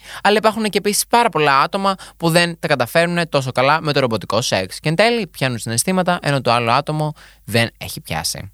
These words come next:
Ποια είναι η άποψή μου όμως για την κουλτούρα αυτή; Όχι τόση ώρα λέω επίσης την άποψή μου, αλλά κατάλαβες, λέω και facts. Οι άντρες, όταν είναι παρθένοι, δηλαδή δεν έχουν κάνει ποτέ σεξ,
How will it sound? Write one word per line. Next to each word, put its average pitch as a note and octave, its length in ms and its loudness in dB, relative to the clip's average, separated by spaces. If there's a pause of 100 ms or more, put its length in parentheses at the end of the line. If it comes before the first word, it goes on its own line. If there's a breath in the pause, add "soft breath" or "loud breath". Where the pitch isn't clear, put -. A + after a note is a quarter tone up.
(160)
Ποια A#3 160 4
είναι A#3 100 2
η A#3 40 4
άποψή G#3 340 0
μου G3 120 2
όμως F#3+ 240 2
για E3 100 -2
την C#3+ 80 -2
κουλτούρα C#3+ 280 2
αυτή; C#3 460 -2 (300)
Όχι A2+ 180 -6
τόση A#2+ 260 -2
ώρα F#2 240 -2
λέω F2 140 -4
επίσης F2 280 -6
την F2 120 -8
άποψή E2+ 280 -4
μου, G3 120 2
αλλά E3+ 160 2
κατάλαβες, B2 460 0
λέω A#2 180 2
και A2+ 200 -4
facts. - 380 -4 (140)
Οι C#3 140 2
άντρες, D3+ 400 0
όταν D3+ 260 0
είναι F#3+ 100 -2
παρθένοι, A#2 420 -2
δηλαδή C3+ 340 2
δεν A3+ 140 0
έχουν A2+ 220 0
κάνει F#2 180 -4
ποτέ E2 160 -8
σεξ, - 280 -6